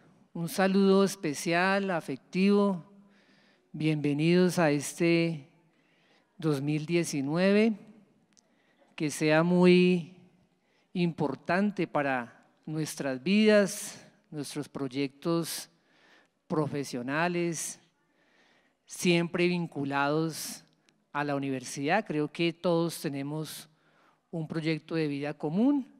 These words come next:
que es la Universidad Pedagógica Nacional. Y la esencia de la Universidad Pedagógica Nacional es la vida académica,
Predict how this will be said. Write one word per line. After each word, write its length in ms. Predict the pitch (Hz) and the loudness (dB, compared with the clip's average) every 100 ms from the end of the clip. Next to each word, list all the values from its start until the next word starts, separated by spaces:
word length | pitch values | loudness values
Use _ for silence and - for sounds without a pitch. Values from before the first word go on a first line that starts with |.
| _ _ _ _ _ - | _ _ _ _ _ -4
que 320 | 165 147 143 | 0 0 -2
es 60 | |
la 100 | 151 | -4
Universidad 640 | 160 165 147 - 139 131 - | -2 -2 -4 -6 -4 -4 -2
Pedagógica 560 | 156 143 131 139 - | -2 -2 -4 -8 -8
Nacional. 640 | 143 135 - 117 123 117 - _ _ _ _ _ _ _ _ _ _ _ _ _ | -6 -6 -8 -10 -10 -12 -16 _ _ _ _ _ _ _ _ _ _ _ _ _
Y 180 | 202 180 | -2 0
la 180 | 170 156 | 2 2
esencia 440 | 151 175 185 185 | 0 -4 -4 -2
de 20 | 202 | -2
la 60 | |
Universidad 500 | 202 180 147 160 147 | -2 -4 -4 -4 -4
Pedagógica 600 | 185 180 147 151 160 185 | -2 -2 -2 -4 -4 -6
Nacional 680 | 165 143 - 131 160 233 269 - _ _ _ _ _ _ _ _ 185 | -6 -8 -8 -6 -2 -2 -4 -10 _ _ _ _ _ _ _ _ 0
es 220 | 180 165 | 0 2
la 240 | 175 180 | 2 4
vida 300 | 185 180 180 | 4 2 2
académica, 760 | 180 160 156 214 196 - 127 | 0 -2 -2 0 -2 -4 -12